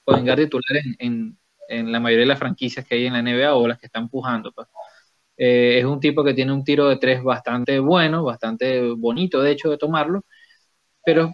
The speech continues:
inconsistente, o sea, tiene mo-, momentos de ese tipo de rachas que de momento se con-, se enfoca y es brutal y de repente se te apaga.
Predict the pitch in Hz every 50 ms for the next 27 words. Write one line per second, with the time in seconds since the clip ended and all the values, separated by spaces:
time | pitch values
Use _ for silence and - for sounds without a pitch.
0 | - - 190 180 180 175 - 180 170 156 - 165 135 - - 185 175 156 135 113
1 | 117 117 - 127 120 135 139 156 165 165 156 147 151 147 143 143 143 139 135 139
2 | 143 139 175 165 165 160 156 160 151 156 170 151 - 151 - 165 - 175 160 156
3 | 143 123 131 151 160 156 147 139 - 151 127 120 - 135 127 123 123 123 123 117
4 | - _ _ 131 127 123 123 131 127 - 143 - 170 - - 139 131 127 123 -
5 | _ _ _ _ - 139 131 123 123 - - 151 156 151 - 165 156 147 143 160
6 | 156 - 170 180 170 143 - 127 - 123 117 147 135 - - 135 120 117 143 135
7 | 127 113 -